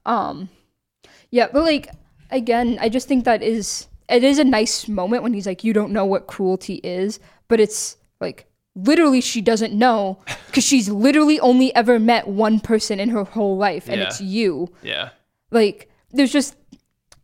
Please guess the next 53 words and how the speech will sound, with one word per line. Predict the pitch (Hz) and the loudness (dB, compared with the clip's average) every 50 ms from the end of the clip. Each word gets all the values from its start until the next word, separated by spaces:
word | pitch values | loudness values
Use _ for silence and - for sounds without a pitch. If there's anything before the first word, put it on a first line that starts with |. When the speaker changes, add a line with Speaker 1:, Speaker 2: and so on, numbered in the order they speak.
| _ _ - | _ _ 2
Speaker 1:
I, | - 240 - - | 2 4 4 4
I | 240 | 4
was | 240 254 233 233 | 4 4 2 0
annoyed | 220 - 240 240 233 226 220 226 226 226 190 | 0 2 2 4 4 4 4 2 2 2 2
that, | 226 214 220 202 | 0 0 0 -2
like, | 208 208 - | -4 -2 0
there | 220 208 | 0 0
was | 208 202 | 0 0
all | 214 208 | 0 0
this | 208 214 226 | -2 0 -2
opportunity | 214 202 - 214 - - - 190 190 185 175 180 180 | -2 -2 -4 -8 -10 -8 -10 -10 -10 -10 -10 -12 -12
to | - - - 214 - - | -10 -8 -8 -8 -4 -2
actually, | 190 190 - - - - 233 226 233 233 | -2 -2 -2 -4 -6 -4 -2 -2 0 0
like, | 240 240 240 | 0 0 0
get | 247 240 233 | 0 2 2
in | 233 233 233 | 2 2 2
what | 233 233 | 0 0
it | 240 226 | 0 -2
means | 240 240 240 233 - | -2 -2 -2 -4 -4
to | - 262 | -6 -6
be | 226 240 233 | -4 -4 -2
human | 262 254 240 247 240 226 | -2 0 0 0 0 0
with | 175 202 208 - - | -2 -4 -6 -4 -6
this, | 214 208 - - - | -6 -4 -4 -4 -4
like, | 226 190 180 - - _ _ _ _ _ | -4 -4 -4 -6 -14 _ _ _ _ _
child | - - - 233 - 196 196 202 208 214 190 | -10 -6 -4 -4 -2 -2 0 0 -2 -2 -2
that | 220 202 - - _ _ _ _ | -4 -4 -4 -8 _ _ _ _
was | - 208 196 175 | -8 -8 -8 -8
born | 165 - 196 190 196 202 | -6 -6 -4 -4 -4 -4
in | 202 196 | -6 -8
space, | - - 220 202 190 190 190 - - _ _ _ _ | -8 -6 -4 -2 -2 -4 -6 -8 -14 _ _ _ _
lived | 196 202 202 190 175 202 | -4 -4 -4 0 0 -2
in | 196 185 | -2 -2
space | - 214 190 185 | -4 -6 -8 -6
her | - 202 | -8 -10
whole | 180 196 196 190 | -6 -4 -4 -4
life, | 180 180 180 170 170 - _ _ _ _ _ _ _ _ _ _ | -2 -4 -4 -6 -8 -12 _ _ _ _ _ _ _ _ _ _
whatever, | 240 233 226 226 226 226 220 | 2 2 2 2 2 0 -2
but | 220 214 185 | -4 -8 -6
it | 190 202 190 | -6 -6 -6
then | 214 202 196 190 180 175 _ | -6 -6 -6 -8 -12 -12 _
just, | - 220 - | -10 -8 -6
like, | 220 202 190 - - | -8 -10 -8 -8 -10
doesn't | 208 185 220 - - - _ - | -8 -8 -10 -12 -12 -18 _ -14
do | 185 - 185 | -12 -10 -6
anything | 190 214 233 233 - 277 262 254 | -4 -4 -4 -4 -2 -2 0 0
with | 262 262 - | 0 -2 -2
it. | 311 285 285 285 _ _ | -4 -4 -4 -6 _ _
And | - 226 | -6 -6
it's | 202 - | -4 -4
Speaker 2:
Mm-hmm. | 240 | -6
Speaker 1:
just | 220 208 - | -6 -6 -4
like, | 220 190 170 - - _ | -4 -4 -4 -6 -10 _